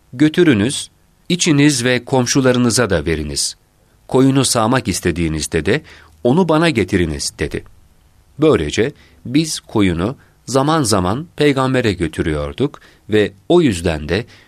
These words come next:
büyük bir bolluk içerisine girdik. Babam gazveden döndükten sonra koyunu tuttu ve sütünü sağdı.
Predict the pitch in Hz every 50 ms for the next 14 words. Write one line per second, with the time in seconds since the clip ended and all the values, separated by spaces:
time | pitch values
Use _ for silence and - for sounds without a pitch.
0 | _ _ 104 107 113 143 185 202 190 - - 139 165 175 165 139 123 131 135 147
1 | 160 151 - - - - 90 80 76 - - 78 71 71 71 76 73 71 - -
2 | - - - _ _ _ _ _ _ - 107 107 120 123 143 151 160 160 151 127
3 | 123 127 117 120 123 120 127 127 123 110 101 101 98 92 92 - - 95 87 82
4 | 78 76 - - 85 78 78 78 90 110 156 - - _ - - 127 127 120 110
5 | 104 92 85 - - 85 80 - _ - 117 131 165 175 - - - - _ -
6 | 95 104 120 131 143 - _ _ - - - 143 - - 131 117 107 90 - -
7 | - 80 71 67 69 - -